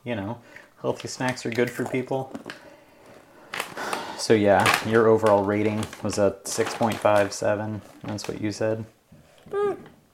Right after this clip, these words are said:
Speaker 2: it could be a five point five.
Speaker 1: Yeah, okay. They said they're generously dusted in the perfect amount of seasoning.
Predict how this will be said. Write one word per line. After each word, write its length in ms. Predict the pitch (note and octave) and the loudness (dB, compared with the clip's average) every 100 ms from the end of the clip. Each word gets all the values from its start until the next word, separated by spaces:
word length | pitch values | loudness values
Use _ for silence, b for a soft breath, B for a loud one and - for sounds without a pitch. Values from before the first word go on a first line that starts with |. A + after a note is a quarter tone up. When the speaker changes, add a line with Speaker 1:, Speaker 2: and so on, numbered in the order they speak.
| - - | -16 -4
Speaker 2:
it 80 | |
could 140 | D4 C#4 | -2 2
be 100 | D#4+ | 4
a 80 | C#4+ | 4
five 280 | - A#3 | 2 -6
point 240 | - - G#3+ | -8 -16 -12
five. 300 | - - - - _ _ - | -12 -12 -16 -20 _ _ -4
Speaker 1:
Yeah, 320 | G2+ F#2 F2+ - - G2 | 2 2 2 -6 -12 -8
okay. 380 | F#2+ - D#2+ - - | -4 -2 -4 -6 -10
They 100 | A#2+ | -2
said 220 | B2 C#3 | 2 2
they're 100 | A#2+ | 2
generously 680 | G#2 G#2+ G#2+ G#2 G2 - G2 | 0 -2 0 0 0 0 -4
dusted 440 | F#2 F2+ F2+ - F2+ | -2 -4 -4 -4 -4
in 60 | F#2 | -6
the 40 | |
perfect 520 | - - G#2+ - F#2+ | -10 -6 -4 -4 -8
amount 240 | F2+ F#2+ E2+ | -6 -6 -6
of 100 | F2+ | -8
seasoning. 460 | F#2 F#2 - G#2 | -8 -8 -10 -20